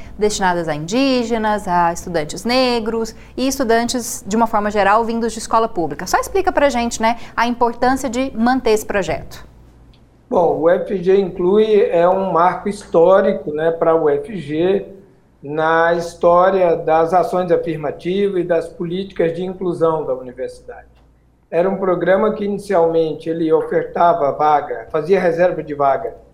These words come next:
Speaker 2: pra estudante da escola pública, pra negros da escola pública, pra quilombola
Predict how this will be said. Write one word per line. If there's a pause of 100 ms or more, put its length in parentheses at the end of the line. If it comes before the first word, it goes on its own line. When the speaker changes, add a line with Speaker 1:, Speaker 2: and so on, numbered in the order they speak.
(180)
Speaker 2:
pra
estudante
da
escola
pública,
pra
negros
da
escola
pública,
pra
quilombola